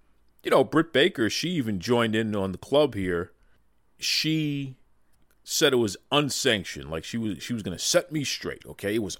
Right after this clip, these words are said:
unsanctioned. So, so that Thunder Rosa defeating her,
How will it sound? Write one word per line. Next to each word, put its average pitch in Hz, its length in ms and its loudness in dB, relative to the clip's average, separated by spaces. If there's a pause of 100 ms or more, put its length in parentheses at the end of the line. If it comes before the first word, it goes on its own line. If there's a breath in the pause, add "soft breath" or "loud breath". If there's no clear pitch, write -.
unsanctioned. - 920 -2
So, 82 260 -8
so - 180 -6
that 110 240 2
Thunder 151 240 2
Rosa 123 540 2 (560 soft breath)
defeating 151 520 2
her, 92 340 0